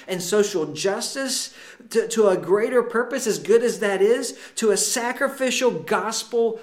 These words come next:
love deeply rooted in making much of God? Jesus gave us the blueprint for this, and I wholeheartedly believe this,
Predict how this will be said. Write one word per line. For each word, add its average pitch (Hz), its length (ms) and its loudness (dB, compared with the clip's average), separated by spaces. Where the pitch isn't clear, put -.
love 165 640 2
deeply 240 500 -2
rooted 180 380 0
in 143 180 0
making 147 380 -4
much 123 240 -6
of 117 140 -10
God? 101 340 -10
Jesus 226 440 -4
gave 220 300 2
us 185 180 -2
the 165 80 -4
blueprint 151 580 -2
for 131 80 -10
this, 123 380 -10
and 202 160 2
I 190 80 2
wholeheartedly 220 760 2
believe 185 360 0
this, 151 320 0